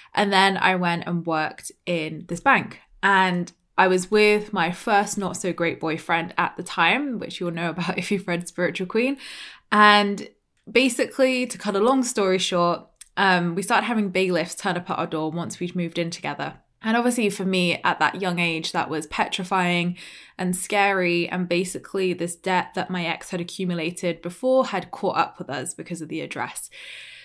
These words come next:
So we had bailiffs knocking at the door. Obviously, my Virgo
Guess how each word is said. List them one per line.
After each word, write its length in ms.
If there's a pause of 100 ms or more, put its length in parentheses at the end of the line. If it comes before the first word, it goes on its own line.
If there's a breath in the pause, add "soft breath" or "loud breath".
(100)
So 160
we 80
had 220
bailiffs 340
knocking 300
at 100
the 60
door. 420
Obviously, 400
my 200
Virgo 640